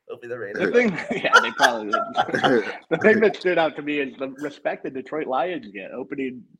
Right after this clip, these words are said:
Speaker 2: the, the N F L season against the Kansas City Chiefs. Uh, it'll be a fun game. I think they're gonna lose by twenty-five, but the N F L showing some respect to Detroit.
Speaker 1: I know, they got the opening. Jared Goff, my gosh,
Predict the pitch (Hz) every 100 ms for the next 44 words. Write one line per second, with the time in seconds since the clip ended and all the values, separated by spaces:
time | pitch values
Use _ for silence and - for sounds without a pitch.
0 | - 107 101 101 - 117 127 127 127 -
1 | 131 127 143 120 110 - - 117 120 123
2 | 123 110 127 156 - 123 117 113 113 117
3 | 123 110 123 123 123 143 120 117 - 113
4 | 110 110 123 110 92 110 - 120 117 110
5 | 110 104 135 139 - 113 - _ _ _
6 | _ _ _ _ _ - - _ - 135
7 | 143 143 135 139 135 139 131 - 113 -
8 | 104 95 104 98 - _ _ _ _ _
9 | _ _ - 131 165 202 160 180 160 156
10 | - 135 117 143 160 160 156 135 - -
11 | 110 - - -